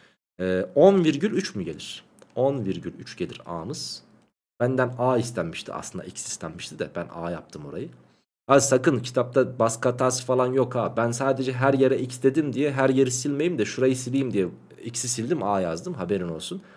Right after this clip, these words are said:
Cevabımız on virgül üçmüş. Evet, böylelikle on altıyı da bitirdik. Bir sonraki sayfamıza, seksen ikinci sayfamıza geçiyoruz. On yedinci sorumuzdayız. On yedinci Ö S M bakış.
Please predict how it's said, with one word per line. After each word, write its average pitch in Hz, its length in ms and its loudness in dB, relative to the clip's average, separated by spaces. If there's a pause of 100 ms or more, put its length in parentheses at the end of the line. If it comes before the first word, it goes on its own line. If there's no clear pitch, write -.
(180)
Cevabımız 104 480 -2
on 95 220 -4
virgül 90 340 -4 (380)
üçmüş. - 480 -12 (680)
Evet, - 360 8 (240)
böylelikle 160 360 4
on 156 160 4
altıyı 143 320 4
da 113 120 4
bitirdik. 135 520 -6 (760)
Bir 214 100 2
sonraki 147 400 4
sayfamıza, 101 500 0
seksen 123 380 0
ikinci 160 280 -2
sayfamıza 120 460 2
geçiyoruz. 147 640 -2 (240)
On 170 180 2
yedinci 123 580 -2
sorumuzdayız. 131 720 0
On 135 160 2
yedinci 117 600 0
Ö 107 140 0
S 107 180 -2
M 135 180 -2
bakış. - 420 -4